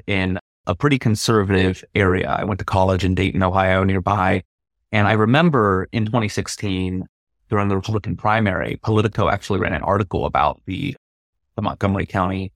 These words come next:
Republican Party and the Republican primary there and all of the first-time Republican voters who were showing up to support Donald Trump. And I saw the way in which conservatism in America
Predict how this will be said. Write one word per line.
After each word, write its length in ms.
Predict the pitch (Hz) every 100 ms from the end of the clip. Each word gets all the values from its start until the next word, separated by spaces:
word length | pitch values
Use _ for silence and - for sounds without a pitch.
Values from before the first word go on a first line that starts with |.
| _ _ _ _
Republican 480 | 107 113 107 95 92
Party 380 | 139 127 98
and 160 | 85 98
the 80 | 98
Republican 420 | 95 101 95 95
primary 440 | - 110 117 95
there 220 | 92 - 62
and 140 | 92
all 240 | - 98
of 140 | 101 107
the 440 | 107 101 98 90 -
first-time 640 | 110 95 - 98 90 92 92
Republican 420 | 92 101 101 98
voters 380 | 95 110 101 -
who 80 | 98
were 80 |
showing 240 | - 85 90
up 120 | -
to 80 | 110
support 300 | - 92 -
Donald 260 | 98 73
Trump. 280 | - 110 - _ _ _ _ _ _ _ _
And 140 | 110
I 120 | 107 107
saw 360 | - 147 175 175 _
the 180 | - 110
way 460 | 101 101 113 120 113
in 160 | 101
which 480 | 101 95 - - - - _ _ _ _ _ _ _ _
conservatism 800 | 123 - 117 110 113 104 98 98
in 420 | - 95 95 110 - _ _ -
America 680 | 95 92 98 - 90 87